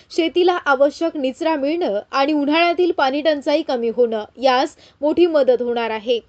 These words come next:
विद्यार्थ्यांना पर्यावरण संवर्धनाचं प्रत्यक्ष धडे मिळावेत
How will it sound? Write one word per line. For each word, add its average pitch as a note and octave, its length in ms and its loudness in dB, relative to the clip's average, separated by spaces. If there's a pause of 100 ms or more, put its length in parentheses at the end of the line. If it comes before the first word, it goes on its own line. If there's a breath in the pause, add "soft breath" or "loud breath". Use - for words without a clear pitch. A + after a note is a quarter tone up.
(200)
विद्यार्थ्यांना C4 600 -2
पर्यावरण C#4 600 2
संवर्धनाचं C#4+ 800 -2
प्रत्यक्ष D#4 600 -4
धडे F4+ 280 2
मिळावेत A3+ 400 0